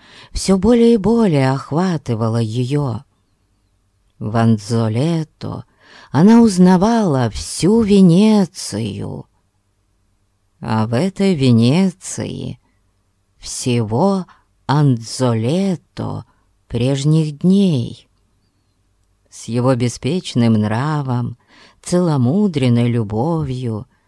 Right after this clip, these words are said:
и ребяческой гордостью. Глаза её наполнились слезами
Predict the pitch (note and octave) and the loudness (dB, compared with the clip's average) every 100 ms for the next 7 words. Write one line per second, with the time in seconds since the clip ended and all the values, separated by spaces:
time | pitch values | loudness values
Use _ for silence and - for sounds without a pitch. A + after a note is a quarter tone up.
0 | _ _ - F#3+ G3 F#3+ G#3+ A3 F#3+ - | _ _ -8 -4 -2 -2 -4 -4 -6 -6
1 | - G2+ - G#2+ G#2+ G#2 G2+ C3 D3+ A#2 | -8 -8 -10 -6 -6 -6 -4 -4 -2 -6
2 | A2+ E2+ A2 - - - - - _ _ | -6 -10 -10 -16 -20 -16 -16 -16 _ _
3 | _ _ _ _ _ _ _ _ _ _ | _ _ _ _ _ _ _ _ _ _
4 | _ C#3+ C3 C3 C3 B2+ B2 C3+ E3 F#3 | _ -14 -8 -4 -2 -2 -2 -2 0 -2
5 | F3 E3+ E3+ D#3 D#3+ D3+ D3 B2+ C3 B2 | -2 -4 -4 -2 -2 0 0 0 -2 -2
6 | B2+ E3 G3 F#3 F3 D3 C3+ A#2+ - A#2 | -2 0 0 2 2 2 0 -4 -4 -2
7 | A2+ A2 A#2 B2 B2+ A#2 A2+ A2+ A2 A2+ | -2 -4 -4 -4 -2 -4 -6 -8 -10 -12